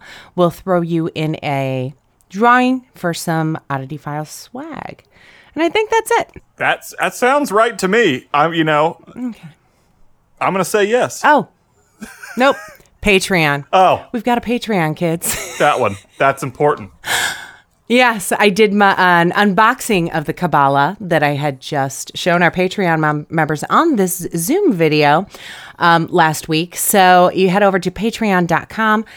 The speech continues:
Speaker 1: slash oddity files. If you can swing it, we'd love to have you.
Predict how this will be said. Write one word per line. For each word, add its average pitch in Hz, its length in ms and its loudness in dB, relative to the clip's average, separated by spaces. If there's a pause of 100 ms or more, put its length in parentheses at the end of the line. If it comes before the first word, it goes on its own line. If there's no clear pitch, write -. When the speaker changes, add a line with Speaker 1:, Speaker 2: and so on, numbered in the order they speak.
(100)
Speaker 1:
slash 160 520 -2
oddity 226 340 0
files. 262 600 2 (260)
If - 180 -2
you 226 80 -8
can 214 140 -4
swing 254 300 -2
it, 269 220 0
we'd 202 160 -2
love 190 200 -2
to 180 80 -6
have 175 320 -4
you. 190 280 0